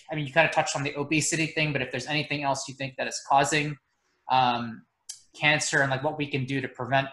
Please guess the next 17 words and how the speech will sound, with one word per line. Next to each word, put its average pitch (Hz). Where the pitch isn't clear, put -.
all 123
this 120
from 120
happening, 127
'cause 120
fifty 175
percent 135
is 127
a 123
crazy 156
stat, 113
which 127
means, 131
you 135
know, 117
out 127
of 127